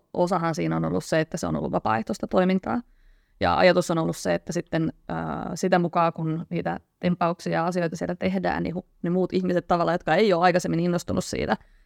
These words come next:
niin näkee, kun sitä tapahtuu. Ja, ja meillä on niinku kokemusta siitä, että kun sä huomaat, että on kivaa, niin säkin haluat olla osallinen sitä, mitä on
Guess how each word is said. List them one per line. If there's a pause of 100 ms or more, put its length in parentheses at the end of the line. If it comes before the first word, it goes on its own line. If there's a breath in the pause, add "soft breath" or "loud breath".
(100)
niin
näkee,
kun
sitä
tapahtuu. (120)
Ja, (260)
ja
meillä
on
niinku
kokemusta
siitä,
että
kun
sä (200)
huomaat,
että
on
kivaa, (200)
niin
säkin
haluat
olla
osallinen
sitä,
mitä
on